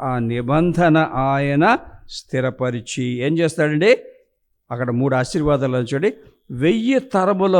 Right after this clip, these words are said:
వరకు, ఎన్ని తరాలు ఆలోచన చేయండి, ఆశీర్వదిస్తాను. ప్రతి సంవత్సరము కూడా కృప చూపిస్తాను, ప్రతి సంవత్సరము కూడా వారికి నమ్మదగిన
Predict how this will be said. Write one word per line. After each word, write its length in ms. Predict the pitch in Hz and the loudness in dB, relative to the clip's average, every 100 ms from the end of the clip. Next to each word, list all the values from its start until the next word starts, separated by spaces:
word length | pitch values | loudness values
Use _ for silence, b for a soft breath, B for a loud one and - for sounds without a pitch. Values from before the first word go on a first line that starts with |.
| 147 | 4
వరకు, 420 | 135 135 135 156 143 117 127 185 _ _ _ _ _ _ - - | 2 0 -2 -4 -4 -6 -12 -20 _ _ _ _ _ _ -18 -6
ఎన్ని 220 | 147 160 | -2 -2
తరాలు 360 | 160 151 151 147 | 0 0 0 0
ఆలోచన 380 | 135 131 139 120 | -2 -4 -6 -8
చేయండి, 360 | 117 113 101 131 _ _ _ - - - | -10 -12 -14 -18 _ _ _ -20 -20 -12
ఆశీర్వదిస్తాను. 840 | 104 104 143 127 117 98 - - - _ - | -10 -8 -6 -4 -6 -6 -12 -18 -20 _ -4
ప్రతి 280 | 151 226 220 | -2 2 2
సంవత్సరము 580 | 208 226 220 220 226 220 | 4 2 4 4 6 6
కూడా 320 | 220 220 226 233 - - | 6 8 8 6 -2 -2
కృప 220 | 180 202 | 0 4
చూపిస్తాను, 720 | 254 285 247 277 - 247 214 147 117 104 - - - - - _ - _ _ _ _ _ _ _ _ _ _ b b - | 2 2 0 0 2 2 4 2 0 -6 -14 -20 -20 -20 -20 _ -20 _ _ _ _ _ _ _ _ _ _ b b 2
ప్రతి 280 | 170 254 262 | 2 2 2
సంవత్సరము 560 | 254 262 262 262 254 | 4 4 6 6 6
కూడా 320 | 247 254 247 247 254 - | 6 6 6 6 4 -4
వారికి 540 | 165 190 214 214 220 220 220 226 - _ _ _ - | 0 4 6 6 4 4 4 0 -12 _ _ _ -6
నమ్మదగిన 800 | 139 151 160 156 151 147 147 | -2 0 0 0 0 0 -2